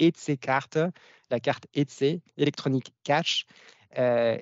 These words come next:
et il y a eu des problèmes sur les terminaux de, de paiement en juin, donc dans toute l'Allemagne, et ça, ça a donc, euh, impacté tout le monde, puisque,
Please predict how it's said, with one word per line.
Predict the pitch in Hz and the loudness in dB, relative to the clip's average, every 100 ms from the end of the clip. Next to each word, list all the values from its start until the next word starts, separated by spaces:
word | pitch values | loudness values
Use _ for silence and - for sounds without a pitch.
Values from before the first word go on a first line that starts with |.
| - | 0
et | 151 170 | 4 4
il | |
y | 151 | 2
a | |
eu | 143 | 0
des | 143 | 0
problèmes | 127 - 180 156 147 170 175 | -4 0 0 4 2 2 0
sur | 139 | -4
les | 123 | -6
terminaux | - 175 160 160 165 | 0 2 4 2 0
de, | 151 127 123 117 | -2 -4 -4 -6
de | 131 | -8
paiement | 120 160 156 147 165 - | -6 -2 0 2 0 -2
en | 127 123 | -2 -2
juin, | 117 147 170 175 | 0 0 0 -2
donc | 131 113 | -6 -4
dans | 123 117 | -4 -4
toute | 117 247 - | -2 -4 2
l'Allemagne, | 143 127 131 208 - | 2 2 0 -2 -2
et | 117 | -6
ça, | - 127 120 120 117 117 | 0 2 4 4 2 -2
ça | - - - - 110 | -8 -20 -10 -2 0
a | 110 | 0
donc, | 110 120 113 | -2 -4 -2
euh, | 117 107 107 | -2 0 -2
impacté | 135 113 131 135 | -2 -2 -2 -4
tout | - - | -2 0
le | 208 | 2
monde, | 165 214 175 | 4 2 0
puisque, | - 131 - | -6 -14 -4